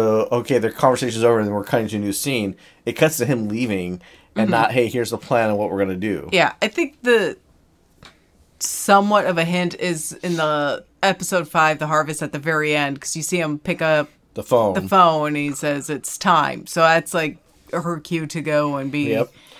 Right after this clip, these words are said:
Speaker 2: uh, him. But still, like, some, you needed more spycraft in this show.
Speaker 1: Yeah,
Speaker 2: And
Speaker 1: 'cause
Speaker 2: that's what was missing a lot, especially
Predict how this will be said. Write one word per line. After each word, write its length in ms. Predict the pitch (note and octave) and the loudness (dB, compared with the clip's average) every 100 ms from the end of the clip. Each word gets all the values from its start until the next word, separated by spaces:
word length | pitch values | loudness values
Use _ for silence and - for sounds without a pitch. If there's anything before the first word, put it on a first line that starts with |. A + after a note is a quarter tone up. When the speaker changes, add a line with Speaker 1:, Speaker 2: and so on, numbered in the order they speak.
| - - - - - - | -20 -20 -18 -12 -12 -6
Speaker 2:
uh, 380 | D#3+ D3+ C3 A#2+ - | 0 2 4 0 -4
him. 580 | D3 F#3 F#3+ D#3 C#3+ D3 _ _ _ _ _ _ - | -4 2 4 4 0 -4 _ _ _ _ _ _ 0
But 400 | F#3 F3+ F#3 - | 4 4 2 -4
still, 480 | - - A#3 F#3+ E3+ | -8 4 6 8 8
like, 280 | E3+ D#3+ | 6 2
some, 380 | - A3 G#3+ G3 - _ - | 0 0 0 -4 -12 _ -4
you 200 | B3 C4+ | 0 4
needed 320 | D4+ D#4+ C#4 | 4 2 0
more 360 | F#3+ G3 G3+ G3 | 0 0 0 0
spycraft 880 | - - E3+ D3+ D3 D#3 B2+ C#3 C#3+ | -2 0 2 2 0 -4 -4 -6 -8
in 160 | C#3+ | -8
this 520 | C#3 C3 C3 - - - | -6 -8 -10 -14 -18 -16
show. 520 | - - D3+ F#2+ - - | -12 -4 -2 -4 -8 -2
Speaker 1:
Yeah, 200 | B2 C3 | 6 6
Speaker 2:
And 160 | G3 G3 | 8 8
Speaker 1:
'cause 100 | G#3+ | 6
Speaker 2:
that's 200 | A3+ B3 | 6 4
what 280 | A#3 F3 | 2 2
was 240 | F3+ G3 E3+ | 0 0 0
missing 880 | E3+ D#3 D3 - D3+ D3 C#3 C3 - _ - | -2 -2 -4 -6 -6 -6 -8 -12 -14 _ -8
a 80 | D#3+ | -6
lot, 640 | C#3+ A#2 A#2 A#2 - - - | -6 -8 -4 -2 -4 -8 -12
especially 1080 | - - - - A3 G3+ - G#3 F#3+ F#3 F3 | -10 -8 -6 2 4 4 -2 -4 -2 -2 -6